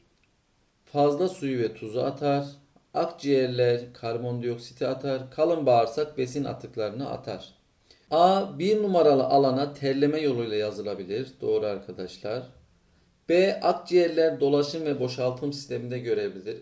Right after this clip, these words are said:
Evet, dolaşım sisteminde hatırlarsak kanımızın temizlenmesine,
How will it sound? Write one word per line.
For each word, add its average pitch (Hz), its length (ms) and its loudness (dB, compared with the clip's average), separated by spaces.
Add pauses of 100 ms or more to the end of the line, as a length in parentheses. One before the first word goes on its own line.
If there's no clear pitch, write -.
Evet, 117 380 -4
dolaşım 131 420 0
sisteminde 110 640 -6
hatırlarsak 120 880 -4 (420)
kanımızın 131 540 -4
temizlenmesine, 113 1120 -8